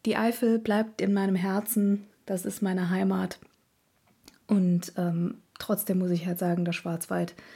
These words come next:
ist halt auch einfach landschaftlich wunderschön. Und wir haben grad mal so ganz wenige Dinge hier entdeckt. Also wir haben noch nicht mal groß hier irgendwie uns angeguckt, was man alles machen kann.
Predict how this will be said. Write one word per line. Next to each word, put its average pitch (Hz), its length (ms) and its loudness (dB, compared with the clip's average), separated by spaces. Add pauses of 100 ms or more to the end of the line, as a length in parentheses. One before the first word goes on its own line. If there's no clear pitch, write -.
(380)
ist - 200 -6
halt 175 140 -6
auch 165 160 -8
einfach 170 340 -8
landschaftlich 165 600 -10
wunderschön. 170 520 -6
Und 175 160 -4
wir 180 140 -4
haben 180 220 0
grad 180 340 -2
mal 175 240 2
so 175 360 0 (800)
ganz 202 400 2
wenige 196 380 4
Dinge 190 220 2
hier 175 220 0
entdeckt. 175 540 -2
Also 170 180 -4
wir 170 120 -2
haben 190 180 0
noch 180 220 -2
nicht 196 220 0
mal 185 420 0 (720)
groß 190 440 -2
hier 190 420 0
irgendwie 185 680 0
uns 180 380 -2
angeguckt, 180 480 -2
was 175 160 -4
man - 120 -4
alles 175 220 -4
machen 180 260 -2
kann. 175 320 -2